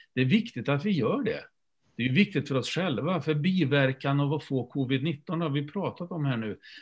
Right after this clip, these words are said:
Långtids-covid. Man kan dö, man, även om man är ung, eller jag tillhör ju kohorten sextio-plussare här. Och det är den vanligaste gruppen på iva, gubbar i sextio-årsåldern. Eh, så att, eh, jag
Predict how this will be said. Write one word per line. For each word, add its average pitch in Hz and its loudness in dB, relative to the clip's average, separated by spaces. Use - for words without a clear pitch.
Långtids-covid. 123 -2
Man 123 0
kan 120 -4
dö, 139 0
man, 151 -8
även 139 2
om 170 2
man 165 2
är 156 0
ung, 170 2
eller 143 2
jag 131 4
tillhör 151 4
ju 151 6
kohorten 139 2
sextio-plussare 147 -2
här. 123 0
Och 151 0
det 139 6
är 127 10
den 143 4
vanligaste 170 2
gruppen 147 4
på 143 0
iva, 143 0
gubbar 135 2
i 139 0
sextio-årsåldern. 127 -2
Eh, 131 4
så 139 2
att, 147 2
eh, 147 8
jag 151 4